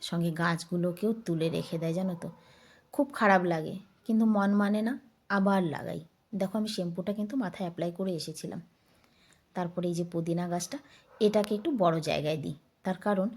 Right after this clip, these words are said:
পুদিনা গাছ তো পুরো গামলাটা ভরে যাবে, সেই জন্য এটাকে বড় গামলার মধ্যে দিচ্ছি। আর এই পুদিনাটা অনেক কাজেই লাগে কিন্তু।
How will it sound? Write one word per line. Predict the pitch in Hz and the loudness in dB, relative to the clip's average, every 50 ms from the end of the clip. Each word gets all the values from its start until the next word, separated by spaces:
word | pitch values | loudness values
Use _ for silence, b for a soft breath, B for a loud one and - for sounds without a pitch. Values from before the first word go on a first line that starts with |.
| B B B B B | B B B B B
পুদিনা | - 233 214 240 262 277 294 | -2 0 2 4 4 4 4
গাছ | 302 349 359 - - | 2 0 -2 -2 -4
তো | - 170 143 - _ _ _ | -6 -8 -10 -10 _ _ _
পুরো | - - 269 277 285 | -4 -2 2 2 2
গামলাটা | 262 - 180 170 165 165 180 170 240 | 2 0 0 -2 0 0 0 -2 -2
ভরে | 220 185 - - - 202 190 180 165 | -4 -4 -6 -4 0 2 2 2 2
যাবে, | 160 - 170 170 151 - _ b b b b b b b | 0 -4 -6 -8 -10 -14 _ b b b b b b b
সেই | - - 185 | -6 -6 -4
জন্য | 175 175 196 233 220 | -2 0 0 0 0
এটাকে | - 196 226 320 | 0 -2 -2 -2
বড় | 311 247 185 165 151 160 | -2 0 0 0 0 -2
গামলার | 147 160 156 143 143 151 147 | -6 -6 -6 -6 -6 -6 -8
মধ্যে | 143 160 156 139 - 170 170 | -8 -8 -10 -10 -10 -10 -8
দিচ্ছি। | 170 170 170 - - - - _ b b b b b b b b b b b b _ - | -8 -8 -8 -10 -12 -12 -12 _ b b b b b b b b b b b b _ -4
আর | 226 202 | 0 0
এই | 190 180 190 | 0 0 0
পুদিনাটা | - 226 202 226 214 214 208 202 208 214 320 - - _ _ | 0 0 2 2 2 2 0 0 -2 -4 -4 -6 -14 _ _
অনেক | - 247 247 240 233 - | 2 4 4 4 2 0
কাজেই | - 175 170 156 160 151 | -2 -2 -2 0 -2 -4
লাগে | 147 131 143 151 156 | -4 -4 -6 -8 -8
কিন্তু। | - - 170 156 - - 190 | -6 -6 -6 -6 -6 -8 -12